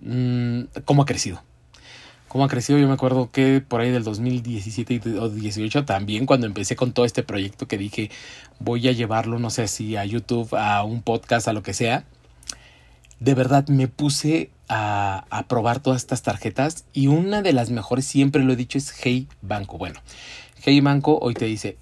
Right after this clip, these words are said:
"¿Tienes un negocio? Yo te doy la terminal punto de venta".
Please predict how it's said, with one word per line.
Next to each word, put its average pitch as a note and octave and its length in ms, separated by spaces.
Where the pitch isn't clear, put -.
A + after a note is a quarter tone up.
"¿Tienes C#3+ 220
un C#3 80
negocio? C#3+ 400
Yo C3 120
te C3 120
doy B2+ 120
la B2+ 120
terminal A2 380
punto G2+ 180
de F#2+ 80
venta". F#2 280